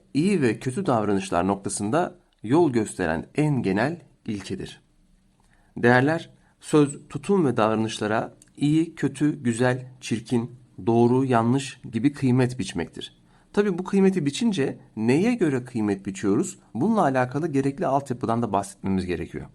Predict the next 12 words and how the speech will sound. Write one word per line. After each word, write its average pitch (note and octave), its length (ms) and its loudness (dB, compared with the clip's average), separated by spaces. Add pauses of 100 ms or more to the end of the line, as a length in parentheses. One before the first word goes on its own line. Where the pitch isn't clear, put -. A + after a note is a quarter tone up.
(340)
İçinde C#3 300 2
yaşadığımız A#2 560 0
toplum, G2+ 560 -2
doğup B2 260 4
büyüdüğümüz A2 520 0
aile, F#2+ 580 2
gördüğümüz B2 520 4
eğitim G#2+ 380 -2
öğretim, F#2+ 580 -2
yaşadığımız A#2+ 600 0
çevre, F2+ 500 -2 (140)
arkadaşlarımız, A2 880 0